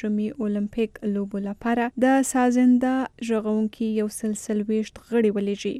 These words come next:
د جنوبي کوریا چارواکي وایي، دا پریکړه د دواړو هیوادونو د پلاوو په دویم ځل د لیدو په مهال وسپه. د دواړو هیوادونو پلاوي د شمالي کوریا د ژمي اولمپیک لوبو کې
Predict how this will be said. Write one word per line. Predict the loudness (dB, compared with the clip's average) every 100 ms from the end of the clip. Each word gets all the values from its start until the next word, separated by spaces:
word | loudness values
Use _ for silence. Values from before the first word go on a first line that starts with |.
| 0
د | -2 0
جنوبي | -2 0 -2 -2
کوریا | -4 -2 -4
چارواکي | -4 -6 -4 -4 -4 -4 0
وایي، | 2 2 2 0
دا |
پریکړه | 2 2 2 2 2
د | 0 2
دواړو | 2 2 2 0
هیوادونو | -2 -4 -2 -2 -2 -4
د | -6 -4
پلاوو | -4 -4 -4 -4 -6
په | -6
دویم | -4 -2 -2 -2
ځل | -4 -4 -4
د | -2
لیدو | 0 -2
په | -4 -4
مهال | -4 -4 -4 -4
وسپه. | -8 -4 -8 -8 _
د | -4 -2
دواړو | -4 -4 -4 -4
هیوادونو | -4 -4 -6 -4
پلاوي | -2 2 2 0 _ 4
د | 4 2
شمالي | 4 4 6 4 0 0
کوریا | 2 4 2 0 0 0
د | 0
ژمي | 0 0 0
اولمپیک | -2 -2 -2 -4 -4
لوبو | -4 -4
کې | -4